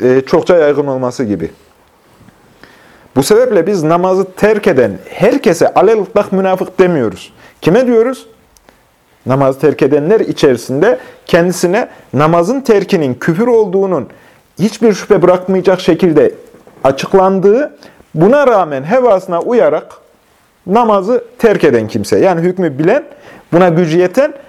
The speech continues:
buna rağmen namazı terk eden kimseye biz münafık diyoruz. Yoksa namazı terk eden herkese alel ıtlak münafık demiyoruz şu ortamda. Çünkü bilmek şart. Nifak küfründe de, e, böyle bir şey var.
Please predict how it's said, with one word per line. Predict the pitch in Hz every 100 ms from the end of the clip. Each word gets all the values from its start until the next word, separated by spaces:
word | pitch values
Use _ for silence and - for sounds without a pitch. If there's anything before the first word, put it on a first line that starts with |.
| _ _
buna | 147 185 233 277
rağmen | 247 196 165 131 120
namazı | 147 156 151 147
terk | 147 139 143
eden | 131 117
kimseye | 120 117 120 98
biz | 92
münafık | 101 101 92 - -
diyoruz. | 95 120
Yoksa | 180 170
namazı | 156 170 160
terk | 175 165
eden | 160 120
herkese | 147 233 185 156
alel | 165 160
ıtlak | 147 226 247 - - 160
münafık | 156 151 196
demiyoruz | 170 135 110 98
şu | -
ortamda. | 98 - 92 85 76 _ _ -
Çünkü | 170 151
bilmek | 156 156 185 185 -
şart. | - 117 - - _ _ _ _ _ _ _ _ _ -
Nifak | 131 202 202
küfründe | 175 147 156 147 131
de, | 104 - - _ _ 101
e, | 101 98 87 87
böyle | 110 98 92
bir |
şey | - 87
var. | 85